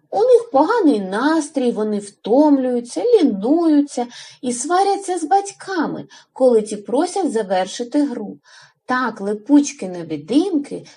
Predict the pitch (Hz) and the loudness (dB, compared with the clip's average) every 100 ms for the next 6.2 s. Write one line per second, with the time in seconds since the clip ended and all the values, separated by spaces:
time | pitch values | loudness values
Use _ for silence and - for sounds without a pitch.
0 | _ 156 202 277 302 214 202 - 170 170 | _ -14 -2 2 2 0 -4 -6 -12 -12
1 | 165 196 349 339 - - _ 226 269 453 | -6 -2 0 -2 -4 -12 _ -2 2 4
2 | 494 494 508 294 - - _ _ _ _ | 6 8 8 4 -2 -10 _ _ _ _
3 | _ _ _ - _ _ _ 359 403 - | _ _ _ -20 _ _ _ -2 0 0
4 | 339 339 294 285 277 254 262 254 370 370 | -2 -2 0 0 2 2 2 0 -2 -2
5 | 349 339 359 339 349 349 294 330 320 320 | -6 -4 -2 2 2 2 -6 -4 -4 -4
6 | 311 339 | -6 -8